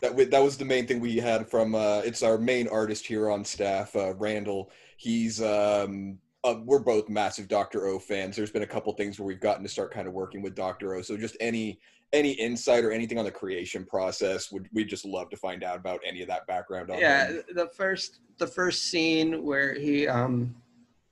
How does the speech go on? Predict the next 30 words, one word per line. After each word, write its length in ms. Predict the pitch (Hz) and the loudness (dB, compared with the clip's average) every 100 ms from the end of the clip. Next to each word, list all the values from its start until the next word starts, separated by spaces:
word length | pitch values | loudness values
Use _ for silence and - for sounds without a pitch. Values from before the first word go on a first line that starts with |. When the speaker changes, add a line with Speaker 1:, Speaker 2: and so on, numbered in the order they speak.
| _ _ - | _ _ -10
Speaker 2:
where 220 | - 139 | -4 0
he 100 | 139 | 0
steps 340 | 139 143 123 | 2 0 4
up 160 | 139 131 | 2 2
to 60 | 147 | 0
the 120 | 139 | -2
doorstep 680 | 127 127 127 - 127 123 - _ _ _ _ _ _ _ _ _ - | 2 4 2 2 4 4 0 _ _ _ _ _ _ _ _ _ -6
and, 480 | 127 120 113 117 113 | -2 0 -2 -2 -4
uh, 220 | 117 117 | -6 -6
he 80 | 123 | -4
rings 300 | 120 123 120 | -2 -2 -4
the 60 | - | -6
bell 420 | 127 123 123 127 | -2 2 2 2
and 100 | 120 | 0
the 60 | |
door 300 | 120 120 117 | 0 2 4
opens 480 | 120 120 123 123 127 | 4 2 0 0 0
and 120 | 117 | -2
it, 100 | 113 - | -2 -4
it 180 | 117 - _ | -6 -6 _
pans 420 | - 120 120 120 | -4 -2 0 -2
up 220 | 123 120 | -2 0
at 120 | 127 120 | 0 2
him 240 | 120 123 | 0 0
and 120 | 113 | -2
he's 120 | 117 - | -6 -8
standing 380 | - 117 120 | -4 -2 0
there 220 | 123 117 120 | 2 4 4
like 240 | 120 120 | 4 2
this. 480 | 127 123 123 - | 2 2 0 -8